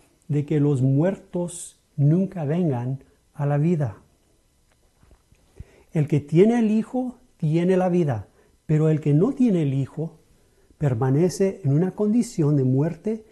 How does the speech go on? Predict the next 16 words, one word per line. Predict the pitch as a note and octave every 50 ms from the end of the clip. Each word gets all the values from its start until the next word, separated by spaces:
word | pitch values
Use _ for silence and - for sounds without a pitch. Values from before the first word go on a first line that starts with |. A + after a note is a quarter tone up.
| _ _ _ _ -
y | D#3+ C#3
separación | - - - D#3 C#3+ D3 C#3+ C3+ C3 B2+ - - - G3 A3 G#3+ C#3+ B2+ A#2+ B2 C#3 C#3+ - - _ _ _ _ _ _ _ -
de | - C3+ C#3+
la | C#3+ C3+ C3+
vida | C#3 E3+ G3 G3+ F#3+ E3+ D3+ -
que | D3 C3 A#2+
Dios | C3 C#3+ D#3+ E3 E3 - -
creó | E3+ D#3 D#3+ D#3
la | D3 C#3+ C#3 C#3 D#3+
alma | F#3 F3 C#3+ C#3 C3 C3 - - _ _ _ _ _ _ _ _ _ _ _ _ _ _ _ _
para | - B2 A2+ A#2 A2+
tener. | - B2 A2 B2+ C#3+ C#3 A#2 G2 - - _ _ _ _ _ _ _ _ _ _ _ _ _ _ _ _ _ _ _ _ _ _ _ _ _ _ _ _ _ _ _ _ _ _ _ _ _ _ _ _ - _ _ _ _ -
Esto | D3+ - - E3
lo | D3 B2 -
podemos | D3 C#3 C#3 D3+ D3 C3
mirar | C3+ B2 B2 C#3 D3+ D#3+ E3 D#3+ -